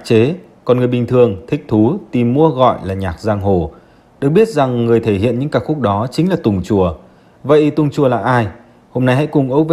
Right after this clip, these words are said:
Đại Bàng tìm hiểu nhân vật này. Tiểu sử Tùng Chùa. Một tay giang hồ thứ thiệt, cảm hứng chia sẻ trên blog của mình. Băng nhạc này,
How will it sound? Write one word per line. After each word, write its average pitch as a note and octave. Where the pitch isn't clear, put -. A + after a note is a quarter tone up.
Đại A2
Bàng G2
tìm G#2+
hiểu G2
nhân G2
vật E2+
này. F2
Tiểu A2
sử G#2
Tùng G2
Chùa. F#2+
Một A#2
tay A#2+
giang A#2
hồ A2+
thứ C3
thiệt, D#3+
cảm A2
hứng C3+
chia D#3+
sẻ A2+
trên A2+
blog D#3+
của F#2+
mình. F2+
Băng C3
nhạc A#2
này, G#2+